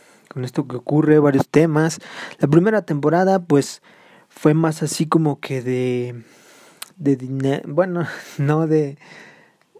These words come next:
fue como de tendencias, noticias, todo este pedo más o menos como de innovación, no sé, hay cuestiones, incluso ahí le metimos política y todo.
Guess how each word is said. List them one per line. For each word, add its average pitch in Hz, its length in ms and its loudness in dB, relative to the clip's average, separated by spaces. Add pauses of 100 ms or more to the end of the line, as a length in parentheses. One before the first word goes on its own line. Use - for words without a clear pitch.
(180)
fue 160 140 -2
como 156 260 -2
de 131 1040 -2 (560)
tendencias, 147 800 0
noticias, 143 1120 -2 (380)
todo 143 120 -2
este 139 200 -6
pedo 139 680 -2 (100)
más 151 300 -10
o - 20 -2
menos 143 280 -4
como 131 300 -8
de 131 120 -8
innovación, 175 1040 -6
no 196 120 -8
sé, 139 380 -4 (420)
hay 143 220 -6
cuestiones, 143 640 -4 (440)
incluso 147 360 0
ahí 139 160 -2
le 156 80 -4
metimos 151 460 -4
política 143 800 -2
y 123 40 -4
todo. 127 300 -6